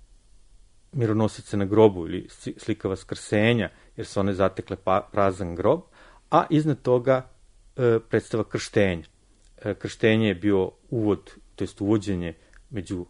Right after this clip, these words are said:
Hristov narod, oblačenje njegovog tela, e, time što, time što je kroz krštenje, e, se, se, e, taj neofit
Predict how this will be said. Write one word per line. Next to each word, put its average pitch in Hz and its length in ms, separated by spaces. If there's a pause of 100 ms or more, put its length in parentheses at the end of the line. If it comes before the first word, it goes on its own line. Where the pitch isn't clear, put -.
(120)
Hristov 95 380
narod, 90 460
oblačenje 90 600 (300)
njegovog 98 440 (360)
tela, 101 460 (340)
e, 107 100
time 101 360
što, 95 420 (120)
time 98 240
što 101 220 (100)
je 107 180
kroz - 280
krštenje, 101 720 (420)
e, 95 200 (220)
se, 95 420 (120)
se, 95 500
e, 107 180
taj 90 320 (280)
neofit 101 460